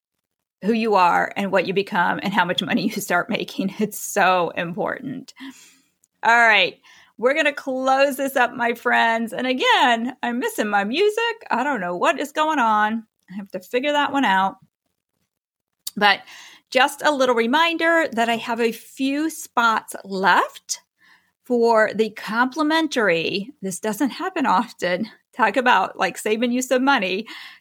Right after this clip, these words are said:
complimentary thirty-minute one-on-one coaching sessions for February. It's my gift to you. And during a thirty-minute coaching session, we can't get into a lot, I'm not gonna lie,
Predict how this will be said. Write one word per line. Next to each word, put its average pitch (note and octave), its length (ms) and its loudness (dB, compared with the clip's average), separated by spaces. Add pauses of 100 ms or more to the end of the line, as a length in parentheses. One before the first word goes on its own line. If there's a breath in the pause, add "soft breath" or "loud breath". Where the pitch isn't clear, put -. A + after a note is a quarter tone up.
complimentary A#3+ 920 0
thirty-minute A#3 1400 0
one-on-one G3 1080 0 (220)
coaching G#3 420 -2
sessions - 760 -4
for F#3+ 200 0
February. E3 1000 -2 (340 soft breath)
It's - 100 -20
my G3 140 2
gift G#3 520 -2 (120)
to D4+ 140 -4
you. G#3+ 760 0 (960 soft breath)
And A#3 380 2
during D4 380 -2
a C#4 100 0
thirty-minute B3+ 640 2
coaching A3+ 340 -2
session, B3+ 320 0
we G4+ 180 0
can't D4+ 300 -2
get G#3+ 140 0
into F#3+ 280 -4
a F3+ 60 0
lot, F#3 340 2
I'm G4 140 -2
not F#4 200 0
gonna F3 180 -2
lie, F#3 460 2